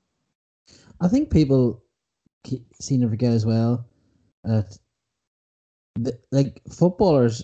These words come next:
and, and athletes are, are also living this pandemic. Just because they get to go out on the field or court or whatever, or in their ring and perform,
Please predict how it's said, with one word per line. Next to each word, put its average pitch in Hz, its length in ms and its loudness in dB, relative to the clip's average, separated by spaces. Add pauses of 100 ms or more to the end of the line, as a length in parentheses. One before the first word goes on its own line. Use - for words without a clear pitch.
and, 110 340 -2
and 113 140 -2
athletes 113 460 -2
are, - 120 -6 (140)
are 110 120 4
also 113 360 2
living 101 280 2
this 104 160 0
pandemic. 98 600 0 (720)
Just - 200 -8
because 147 260 2
they 117 200 2
get 110 240 -4
to 107 60 -6
go 95 140 0
out 104 80 2
on 101 180 2
the 98 120 -2
field 101 480 -2
or 92 160 -2
court 98 460 -2
or 80 160 -2
whatever, 95 260 -2
or 98 100 2
in 104 80 4
their 98 200 -2
ring 110 360 2 (480)
and 101 100 -2
perform, 113 680 2